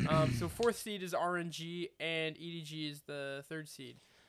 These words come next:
Speaker 1: And they're both
Speaker 2: So,
Speaker 1: play-in teams, which
Speaker 2: yeah.
Speaker 1: is scary <laughs>
Speaker 2: That is.
Speaker 1: for the
Speaker 2: <laughs>
Speaker 1: play-ins. Um, 'cause E D G looked like one of the more unstoppable teams at the start of playoffs. I don't know exactly what happened there, but,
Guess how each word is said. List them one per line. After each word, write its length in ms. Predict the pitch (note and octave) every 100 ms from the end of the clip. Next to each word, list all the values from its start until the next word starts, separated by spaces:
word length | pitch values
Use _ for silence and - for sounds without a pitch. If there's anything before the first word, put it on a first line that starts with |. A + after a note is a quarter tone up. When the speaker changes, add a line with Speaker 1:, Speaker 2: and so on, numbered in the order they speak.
| _ D3+
Speaker 1:
And 180 | D#3
they're 100 | D#3+
both 220 | G#2 G2+ G2
Speaker 2:
So, 40 |
Speaker 1:
play-in 320 | F#3+ A#3 E3+
teams, 460 | - D3 A#2+ B2 -
which 100 | -
Speaker 2:
yeah. 280 | G#2 A2+ B2
Speaker 1:
is 60 | -
scary 520 | E3 G3 F3+ C#3+ C#3+ - -
<laughs> 180 | -
Speaker 2:
That 220 | A2+ C3 B2+
is. 100 | A#2+
Speaker 1:
for 80 |
the 140 | A#2 C3
Speaker 2:
<laughs> 20 |
Speaker 1:
play-ins. 540 | G3+ G3 C#3+ C#3+ - F3+ D3 - - - D3 A#2
Um, 300 | D3+ D3+ D3 D3
'cause 280 | E3 D3+ D3
E 160 | A#3 C#4+
D 120 | G#3
G 300 | E3+ F3 E3
looked 240 | E3+ F3 F3
like 260 | D#3 D3
one 100 | F3+
of 40 | E3+
the 80 |
more 200 | F3 E3+
unstoppable 520 | D#3+ - F#3 F3+ D#3+ D#3
teams 400 | G3+ G3+ F#3+ D#3+
at 180 | D#3
the 80 | D#3
start 240 | - F3+ E3+
of 80 | -
playoffs. 440 | D3 C3+ C#3+ -
I 60 | E3+
don't 140 | F3
know 100 | F3 D#3+
exactly 320 | D3+ D3 D3+
what 100 | C#3
happened 340 | D3 C#3 C#3+
there, 140 | C#3+ D#3+
but, 260 | E3 D3+